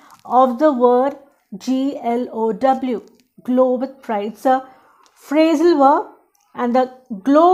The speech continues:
with pride means look very happy because you feel proud.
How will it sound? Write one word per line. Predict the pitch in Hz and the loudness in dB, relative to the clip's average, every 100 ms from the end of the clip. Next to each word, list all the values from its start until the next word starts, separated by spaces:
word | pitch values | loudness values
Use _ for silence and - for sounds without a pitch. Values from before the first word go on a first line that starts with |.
| 381 | 4
with | 381 381 - | 0 -4 -4
pride | 269 226 220 269 277 - | 2 2 0 -4 -12 -10
means | 226 233 226 247 - - - _ _ _ _ _ 262 277 | -2 0 0 -2 -6 -14 -20 _ _ _ _ _ 0 2
look | 339 - 247 | 2 0 -2
very | 254 277 349 - - | 0 2 2 0 -2
happy | 247 233 240 - - | -4 -4 -10 -10 -12
because | 226 233 233 233 | -12 -6 -4 -4
you | 233 | -4
feel | 233 240 220 220 | -6 -8 -10 -12
proud. | 220 196 190 185 | -12 -10 -12 -16